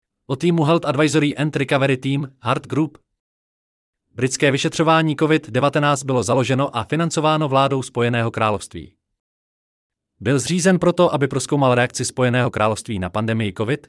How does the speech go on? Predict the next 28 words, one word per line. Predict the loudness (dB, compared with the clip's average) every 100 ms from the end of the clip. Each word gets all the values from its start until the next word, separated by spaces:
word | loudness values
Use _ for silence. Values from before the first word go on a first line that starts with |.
| -10
devatenáct | -2 0 2 2 2 -2 -4
a | -2
její | -2 -2 -2
dopad | -2 -2 -2 -4
a | -4
měl | -2 -4
se | -4 -4
údajně | 0 2 2 0
poučit | -2 -4 -4 -4
do | -2
budoucna. | -2 -2 -4 -12 -14 _ _ _ _ _ _ _ _ _ _ _ _
People's | -6 0 0 2
Vaccine | 0 2 2 2
Inquiry | 4 4 4
sdružuje | 0 -2 0 2 2
několik | 0 0 -2 -4
expertních | -6 -4 -4 -6
skupin, | -8 -4 -2 -4 -10 _
které | 0 2
byly | 2 0
pozvány, | 0 2 2 2 0 -4 -10
aby | -2 0
poskytly | 0 -2 -2 -2
svědectví | -2 0 -2 -2 -6
v | -4
modulu | -2 0 0
čtyři | -2 -2 -2
covid | 0 0 0